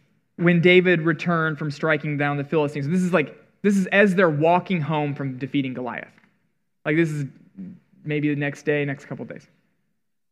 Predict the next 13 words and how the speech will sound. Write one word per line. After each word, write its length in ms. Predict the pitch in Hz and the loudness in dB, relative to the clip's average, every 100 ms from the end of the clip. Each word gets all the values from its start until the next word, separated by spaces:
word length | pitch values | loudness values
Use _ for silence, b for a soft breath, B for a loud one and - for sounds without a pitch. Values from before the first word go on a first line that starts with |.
| _ _ _ _ 160 | _ _ _ _ 2
"The 120 | 175 | 4
women 400 | 175 220 247 240 | 6 6 6 4
came 280 | 220 196 175 | 4 4 2
out 160 | 156 | 2
of 100 | 139 | 0
all 340 | 135 147 175 190 | -2 -2 0 2
the 120 | 220 | 0
cities 440 | - 180 175 165 | 0 -2 0 -2
of 140 | 151 139 | -2 0
Israel, 680 | 135 127 131 123 127 127 | 0 -2 -6 -6 -6 -8
singing 540 | 120 - 170 190 202 202 | -10 -4 0 2 2 2
and 140 | 165 | 0
dancing 640 | 151 143 135 135 120 123 | 0 -2 -6 -10 -12 -14